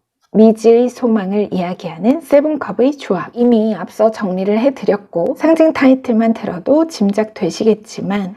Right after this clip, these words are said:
다소 날로 먹는 듯한, 어, 기분, 느낌은 있더라도 날로 먹는 거 아닙니다. 그런 느낌입니다.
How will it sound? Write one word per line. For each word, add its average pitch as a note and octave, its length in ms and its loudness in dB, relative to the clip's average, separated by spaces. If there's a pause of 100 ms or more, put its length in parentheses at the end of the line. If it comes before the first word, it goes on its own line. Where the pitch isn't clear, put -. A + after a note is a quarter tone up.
(140)
다소 G#3 360 0
날로 G3+ 400 4
먹는 G#3 340 -4
듯한, A3+ 580 -8 (180)
어, G3+ 160 -10
기분, A3 640 2
느낌은 C4 580 2
있더라도 F#3+ 800 -4
날로 F3+ 260 4
먹는 C4+ 260 2
거 A#3 60 -2
아닙니다. G3 680 -2
그런 A#3+ 400 2
느낌입니다. G3 1040 -4